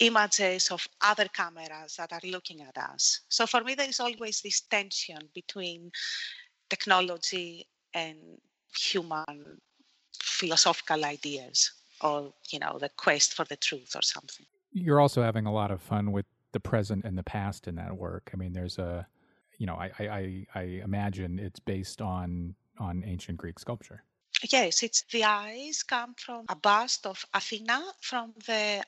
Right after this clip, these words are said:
Speaker 1: archaeologic-, uh, from the National Archaeological Museum of Greece in Athens.
Speaker 2: One of the ways in which you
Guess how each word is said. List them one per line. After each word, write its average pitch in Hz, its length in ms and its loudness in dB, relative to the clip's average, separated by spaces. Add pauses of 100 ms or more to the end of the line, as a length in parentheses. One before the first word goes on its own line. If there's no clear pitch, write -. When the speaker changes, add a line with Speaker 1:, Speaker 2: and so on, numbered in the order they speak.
Speaker 1:
archaeologic-, 208 800 -2 (140)
uh, 202 60 4 (100)
from 208 240 -4
the 202 100 0
National 202 720 2
Archaeological 185 800 0
Museum 180 500 2 (260)
of 185 220 0
Greece 160 300 6
in 170 140 0
Athens. - 640 2 (640)
Speaker 2:
One 226 180 4
of 262 80 4
the 202 60 10
ways 165 320 8
in 143 100 4
which 139 260 0
you 139 160 -2